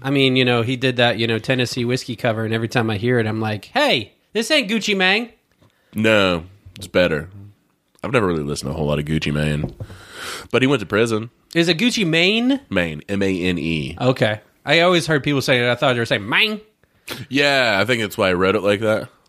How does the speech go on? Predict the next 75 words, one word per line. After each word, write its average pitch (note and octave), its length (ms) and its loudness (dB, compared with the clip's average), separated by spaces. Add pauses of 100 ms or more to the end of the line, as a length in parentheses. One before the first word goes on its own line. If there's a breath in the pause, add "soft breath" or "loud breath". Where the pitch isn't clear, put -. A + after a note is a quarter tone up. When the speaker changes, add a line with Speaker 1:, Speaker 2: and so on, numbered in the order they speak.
(120)
Speaker 2:
Like, E2+ 120 -10
Mane. A2 320 -4 (160)
Speaker 1:
Oh. C3 300 -2
Speaker 2:
What A2 120 -2
a F2+ 60 0
Mane. F2+ 220 -2
Speaker 1:
Gucci E3 220 -4
Mane? F#3 340 0
Speaker 2:
Yeah. E2 320 -6 (460 loud breath)
Speaker 1:
Yeah, A#2+ 140 0
I A#2+ 40 2
don't A#2 260 -4
know. A2+ 380 -4
Someone E3+ 280 2
last C#3 240 2
night C3+ 80 2
was B2 140 0
saying C3 140 2
at A#2+ 60 0
Speaker 2:
It's A2+ 80 -6
Speaker 1:
the - 40 -10
Speaker 2:
not D#3+ 80 2
Speaker 1:
bar. D#3 80 2
Speaker 2:
like D3 80 2
he C#3 100 4
has B2+ 160 2
a A2 80 2
mane G#2 560 2
that E2 180 -4
is D#2+ 120 -10
Gucci. A2+ 920 -6
<laughs> - 60 -20
You A2+ 60 -4
know A2+ 40 -4
Speaker 1:
Someone G#3 280 0
Speaker 2:
what A#3+ 40 2
I A3+ 40 2
Speaker 1:
was A3+ 80 0
Speaker 2:
mean? A#2+ 40 2
Speaker 1:
saying G3 400 2
they're D#3+ 220 2
like, C3+ 320 0
uh, C3 520 2
Speaker 2:
Oh, D#3 60 -2
Speaker 1:
yep. D#3+ 180 2
Speaker 2:
fuck, C#3+ 160 2
maybe C#3 260 2
that D3+ 140 4
is E3+ 160 2
what B2 120 2
he E2+ 80 2
means. D2+ 480 -6
Speaker 1:
Oh, C#4+ 160 2
yeah, F#3 180 4
maybe D3+ 280 0
he, D#3+ 60 2
like, C#3 220 2
shaved C#3+ 380 0
his C3 160 0
head B2+ 180 2
enough C#3 300 2
that C#3 100 0
he's, A#2+ 140 0
like, A#2+ 160 0
got B2 180 0
a A2+ 60 -4
beard B2+ 680 -2
that B2+ 80 -10
Speaker 2:
Like B2+ 180 2
Speaker 1:
it, B2 60 0
like, B2 200 0
goes A#2+ 300 0
up B2+ 260 0
to, C3+ 140 -2
like, B2 280 -4